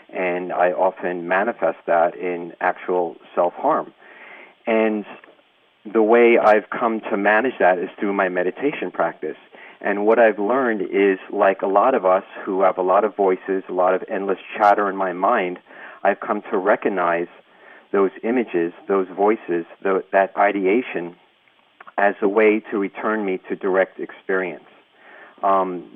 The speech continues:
that is, in meditation, they say, well, when you have that chatter, the way to vanquish it is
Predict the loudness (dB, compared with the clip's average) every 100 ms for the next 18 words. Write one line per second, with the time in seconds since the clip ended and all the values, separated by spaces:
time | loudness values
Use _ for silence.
0 | 2 4 4 4 2 -4 -20 -20 -20 -16
1 | -8 -2 0 0 0 2 2 0 -6 -2
2 | -4 -4 -2 0 2 0 0 -2 -4 -4
3 | -4 -6 -2 -2 2 0 -2 -2 -2 0
4 | -4 -4 -2 -2 -4 -8 -8 -8 -10 -12
5 | -2 -2 0 -6 -6 -4 -6 -4 -6 -6